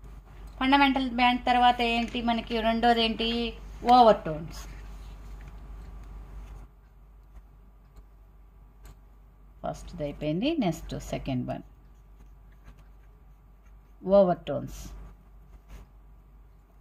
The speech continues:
ఓవర్‌టోన్స్‌లో మనకి తెలుగులోకి వస్తే కతి స్వరాలు అనమాట. ఫస్ట్ దశ ప్రాథమిక పౌనఃపున్యం అని కూడా అంటారు. నెక్స్ట్ ఏంటి మనకి?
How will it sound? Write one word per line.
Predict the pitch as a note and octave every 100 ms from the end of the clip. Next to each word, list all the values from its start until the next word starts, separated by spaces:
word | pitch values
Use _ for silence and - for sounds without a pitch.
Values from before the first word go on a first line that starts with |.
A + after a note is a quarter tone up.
| - - - - - - - - - - - - - - - - - - - -
ఓవర్‌టోన్స్‌లో | G#3+ A#3 A#3 A#3+ A3+ G3 A3 G#3+ G#3
మనకి | G3+ G3+ G3+
తెలుగులోకి | G3+ G3 G#3 A3 G#3+
వస్తే | A3 -
కతి | C4 A3+ G3+
స్వరాలు | - E3+ D3+ D3
అనమాట. | D#3 E3+ G#3+ D#4+
ఫస్ట్ | D4+ A#3+ -
దశ | A3 G#3 A3+ C4
ప్రాథమిక | B3 F#3+ F#3 F#3+ G#3
పౌనఃపున్యం | G3+ E3 E3+ - D#3+ D#3+
అని | D#3
కూడా | E3 F#3 C#4+
అంటారు. | B3+ E3 D3 C3 - - - - - - - - G3+
నెక్స్ట్ | G3 - - C#3+ D#3+ - -
ఏంటి | C#4+ B3+ B3+
మనకి? | A3+ G#3+ -